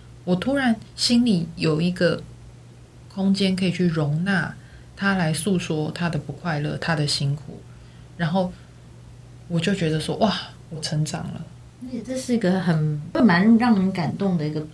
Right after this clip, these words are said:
Speaker 2: 一个 moment 欸。本来觉得好像很 struggle 的那种情境，
Speaker 1: 嗯。
Speaker 2: 实际上它是一个你的孩子跟你之间的一个很亲密的一个互动状态。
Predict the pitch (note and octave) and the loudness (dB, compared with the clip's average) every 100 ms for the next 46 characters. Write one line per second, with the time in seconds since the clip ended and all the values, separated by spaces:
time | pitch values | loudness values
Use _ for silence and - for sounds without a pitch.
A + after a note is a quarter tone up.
0 | - - F#3 F#3+ F#3 F3+ F3+ E3+ - - | -18 -10 0 2 4 4 2 0 -4 -14
1 | - - G3 F3 F#3 G3 G#3 G#3+ G#3 G#3 | -16 -2 0 2 2 2 2 4 2 0
2 | - - - G3+ B3 C#4 G#3+ - - B3+ | -6 -12 0 2 4 6 6 6 4 6
3 | B3+ G3+ F3 G3+ F#3 - - A#3 F3 - | 8 6 6 4 2 0 2 4 4 4
4 | F3 F3 G3 A3+ F3+ G#3 F3 - - - | 4 4 4 4 6 6 4 2 -10 0
5 | A3 G#3+ C4 C#4 B3 G3+ F#3+ - - - | 0 2 2 4 6 4 0 -10 -20 -20
6 | - - - - C4 C4 B3+ A3 G3+ G#3 | -20 -20 -4 0 0 0 4 4 4 4
7 | F#3+ E3+ - - - - - - - - | 4 2 -4 -18 -20 -20 -20 -20 -20 -6
8 | F#3 E3+ F3+ F3 - - - E3 F3 F#3 | 0 2 2 0 -2 -8 -6 -2 -2 -2
9 | F#3 G#3 G#3+ G3 C#3 F3+ F3 - F3 F3 | -2 2 4 2 0 -4 -4 -2 0 2
10 | F3 D#3 - E3 F3 E3+ D3+ C3+ - F#3 | 0 -4 -6 -4 -4 -4 -6 -4 0 2
11 | F#3+ D#3+ C#3 C3+ C#3+ - E3 D3 C3+ - | 2 -2 -4 -6 -6 -6 -8 -8 -8 -6
12 | A#2+ - - | -8 -8 -12